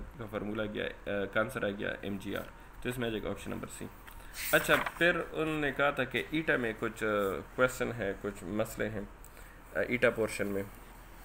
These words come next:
ये, अ, टू थाउजेंड नाइनटीन ईटा में आया था। If the velocity of the body becomes half, then the kinetic energy of the body becomes। तो याद रखिए, ये question जो है, ये incomplete statement का question है। ये, अ,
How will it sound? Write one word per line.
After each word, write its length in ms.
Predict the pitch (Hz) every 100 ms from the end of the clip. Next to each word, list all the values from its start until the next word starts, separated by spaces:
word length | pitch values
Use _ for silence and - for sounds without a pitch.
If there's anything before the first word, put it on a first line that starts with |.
| - - - - - - 113
ये, 340 | 120 127 113
अ, 60 | - 92
टू 360 | 95 98 113
थाउजेंड 300 | 110 110 101
नाइनटीन 360 | 101 101 113 113
ईटा 200 | 113 110
में 120 | 107 -
आया 200 | 127 135
था। 200 | 98 - - - - - - - - -
If 80 | 147
the 200 | 147 139
velocity 360 | 151 151 131
of 60 | 113
the 120 | 113
body 200 | 127 123
becomes 320 | 107 117 117 - 123
half, 500 | 117 104 - - 120
then 160 | 113
the 60 | 110 113
kinetic 280 | 120 123
energy 300 | 110 107 107
of 80 | 95
the 60 | 95
body 160 | 101 95
becomes। 340 | 92 92 92 - - - - - -
तो 60 | 131
याद 200 | 165 127
रखिए, 240 | 101 104
ये 300 | 107 123 160
question 440 | 165 156 - 151
जो 120 | 143 107
है, 280 | 107 117 - - - -
ये 300 | 117 143 156 -
incomplete 580 | 147 147 117 110 117 110
statement 440 | - 110 107 101
का 80 | 95
question 400 | - 98 - 95
है। 100 | 92 - - - - -
ये, 380 | 107 139 165
अ, 80 | 170